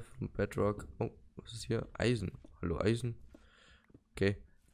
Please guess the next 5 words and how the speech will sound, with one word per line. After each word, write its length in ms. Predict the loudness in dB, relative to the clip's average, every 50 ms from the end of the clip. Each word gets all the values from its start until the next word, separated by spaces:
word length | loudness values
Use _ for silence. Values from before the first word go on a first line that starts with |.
| -20 -20 _ _
Graben 480 | -20 -2 2 4 4 4 4 2 0 0
uns 220 | -2 -2 -4 -4
hier 500 | -6 -6 -8 -6 -4 0 2 4 6 6
runter. 880 | 6 4 2 0 0 -4 -8 0 2 2 4 4 4 4 4 4 2 0
Jawohl. 760 | 0 -2 -4 -4 -4 0 4 6 8 10 10 8 8 6 4